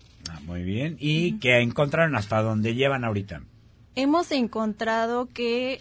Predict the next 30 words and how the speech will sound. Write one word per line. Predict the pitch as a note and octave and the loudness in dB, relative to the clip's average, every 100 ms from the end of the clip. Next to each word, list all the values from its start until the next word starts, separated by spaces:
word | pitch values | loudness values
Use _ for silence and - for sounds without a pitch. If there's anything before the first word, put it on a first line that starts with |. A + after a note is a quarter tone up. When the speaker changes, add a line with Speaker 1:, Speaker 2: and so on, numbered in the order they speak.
| - | -10
Speaker 2:
eh, | A3 G#3+ G#3 G#3 G3+ G3+ G3+ F#3+ - - - - - - - | -6 -4 -2 -2 -4 -4 -8 -12 -20 -20 -20 -20 -20 -20 -10
se | - C4+ | 2 6
ha | C#4 | 6
ido | D4 D4 | 6 4
desplazado | C#4 B3 A3 G#3+ A3+ A3+ | 2 0 -2 -2 0 0
poco | A#3 A3+ A#3 | -2 -4 -4
a | A3+ | -4
poco | - A3 A3 | -4 -8 -6
a | G#3+ | -6
la | G#3 | -6
comunidad | G3+ G3+ G3+ G3 F#3+ G3 A#3+ D4 - | -6 -6 -6 -6 -4 -4 -4 -6 -8
con | A3+ G3+ | -6 -4
la | G3 | -6
llegada | F#3 G3 G3+ | -6 -6 -4
del | G3+ F#3+ | -6 -6
turismo, | G3 G#3 A3 B3 C#4+ D#4+ - | -8 -6 -4 -2 -2 -6 -6
eh, | A3 G#3+ G#3+ G3+ G#3 | -2 -2 -2 -2 2
que | A#3 | 2
el | |
gobierno | A3+ A3+ A#3 B3 C4+ | 4 2 2 2 2
no | C#4 C#4 | 4 4
los | C#4+ | 2
toma | C#4 B3+ B3 | 0 0 0
en | A#3+ | -2
cuenta | A#3 A3+ A3+ A3 A3+ | -2 -2 -2 -4 -4
para | - G3+ G3 G3 F#3+ F#3+ F#3+ - - - - - | -4 -6 -4 -4 -6 -8 -10 -16 -20 -20 -20 -4
la | G#3+ | -4
toma | G#3+ A#3 A#3+ | 0 0 2
de | A#3+ | 2
decisiones, | G#3+ G#3 G3+ - A#3 B3+ C4+ D#4 | 0 -4 -8 -8 -4 -2 -2 -4